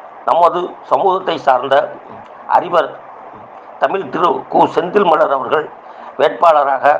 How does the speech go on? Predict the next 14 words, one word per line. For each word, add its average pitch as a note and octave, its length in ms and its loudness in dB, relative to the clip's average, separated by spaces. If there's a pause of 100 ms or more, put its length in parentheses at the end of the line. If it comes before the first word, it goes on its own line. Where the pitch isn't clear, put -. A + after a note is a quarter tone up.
(640)
சைக்கிள் E3+ 400 0
சின்னத்தில் C#3 420 -2 (1500)
களமிறங்கியுள்ளார். C3+ 800 0 (1300)
உங்களை D#3 240 2
நம்பி E3+ 360 2 (760)
ஒரு D3 160 2 (100)
மௌன F3+ 200 4 (140)
போராட்டத்தை D3+ 540 2
துவங்கியுள்ளார். B2+ 600 2 (2750)
செந்தில் F#3 360 0
மலரை E3 300 0 (920)
வெற்றி F3 320 -2
பெற F3+ 140 0 (120)
செய்வதன் D3 400 -2